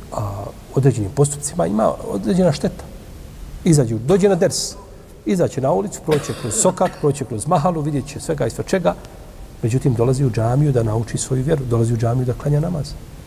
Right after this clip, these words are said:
Je li šteta veća od koristi? Nije. Definitivno. Da. I kazati: „Ja neću ići na predavanje, jer, ovaj, dok odem do džamije, ne znam šta mogu vidjeti.” To je,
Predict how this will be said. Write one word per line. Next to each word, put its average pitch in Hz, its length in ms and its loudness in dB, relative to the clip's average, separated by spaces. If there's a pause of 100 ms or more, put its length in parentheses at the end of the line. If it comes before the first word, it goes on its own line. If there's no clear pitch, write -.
(600)
Je 139 60 6
li 120 60 6
šteta - 280 2
veća 180 200 2
od 143 60 2
koristi? - 380 -2 (1300)
Nije. 220 240 2 (680)
Definitivno. 196 540 -2 (1500)
Da. 139 80 -6 (580)
I 156 100 4
kazati: 175 500 2
„Ja 185 160 6
neću 175 340 2
ići 160 320 -2 (420)
na 127 120 0
predavanje, 110 640 2
jer, 92 160 -6 (640)
ovaj, 90 260 -4 (440)
dok - 140 -2
odem 117 200 4
do 104 100 -2
džamije, 113 440 2
ne 107 120 0
znam 110 160 2
šta - 160 -2
mogu 110 200 0
vidjeti.” 127 380 2 (1040)
To 277 60 4
je, 285 100 4